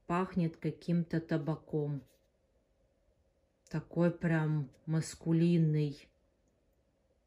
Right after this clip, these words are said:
аромат идёт.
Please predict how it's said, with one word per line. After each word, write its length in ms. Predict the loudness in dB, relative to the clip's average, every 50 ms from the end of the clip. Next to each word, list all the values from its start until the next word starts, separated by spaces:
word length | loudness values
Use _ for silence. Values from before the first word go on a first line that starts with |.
| _ _ _
аромат 680 | -8 -4 -2 0 0 0 0 0 0 0 0 0 -2 -4 -6 -14 _ _ _ _ _ _ _ -20 _ _ _ _ _ -8
идёт. 580 | -8 -6 -4 -4 -2 -2 -2 -2 -4 -8 -14